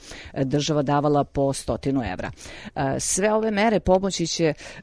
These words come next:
pomoći će da penzioneri i svi građani prežive ovu veliku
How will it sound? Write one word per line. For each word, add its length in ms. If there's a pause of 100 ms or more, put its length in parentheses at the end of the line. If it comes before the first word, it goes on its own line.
pomoći 440
će 400
da 480
penzioneri 800
i 60
svi 200
građani 460
prežive 640
ovu 140
veliku 720